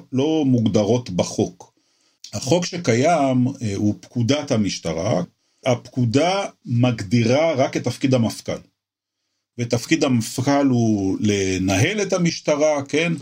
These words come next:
לפקח על פעילותה, על ניהולה ועל הפעלתה, והוא אחראי גם לכל התקציב, להשגחה על כל ההוצאות ה-,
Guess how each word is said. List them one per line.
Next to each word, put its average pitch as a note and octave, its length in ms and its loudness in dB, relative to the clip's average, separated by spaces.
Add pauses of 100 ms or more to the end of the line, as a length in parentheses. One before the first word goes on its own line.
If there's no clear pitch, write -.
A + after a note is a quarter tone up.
(400)
לפקח A2+ 1300 -4
על A#2+ 200 0
פעילותה, A#2 760 0
על A2 120 0
ניהולה G#2 600 2
ועל A2 160 0
הפעלתה, C#3+ 800 0 (560)
והוא A2+ 180 0
אחראי D#3+ 840 0
גם A#2+ 220 4
לכל A2+ 280 0
התקציב, G#3 600 -4 (320)
להשגחה A2+ 680 0
על C#3 120 -2
כל C#3+ 240 0
ההוצאות A#2+ 640 0
ה-, F#2 300 0